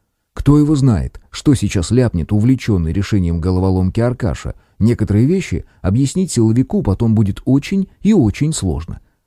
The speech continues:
Впрочем, Аркадий, если и услышал кашель коллеги, то не стал придавать ему особенного внимания.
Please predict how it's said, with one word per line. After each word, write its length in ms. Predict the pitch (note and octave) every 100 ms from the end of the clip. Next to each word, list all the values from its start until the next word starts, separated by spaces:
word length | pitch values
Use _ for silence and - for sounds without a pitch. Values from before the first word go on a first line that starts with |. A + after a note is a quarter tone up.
| _ -
Впрочем, 400 | - G#3+ G#3 F#3
Аркадий, 400 | E3+ G#3+ G3 F3+
если 360 | C3 B2 A#2+
и 20 |
услышал 500 | B2 B2 F#3 G3+ G3
кашель 340 | F3 E3 - C#3
коллеги, 460 | C#3 C3+ B2+ G#2 - _
то 100 | F#3
не 160 | F#3 D#3+
стал 260 | - F#2
придавать 420 | D#2 F#2+ G#2 C#3 A2+
ему 200 | G#2 G#2+
особенного 540 | - G2+ E2 E2 E2
внимания. 560 | D#2+ F2+ C#2+ A1+ G1+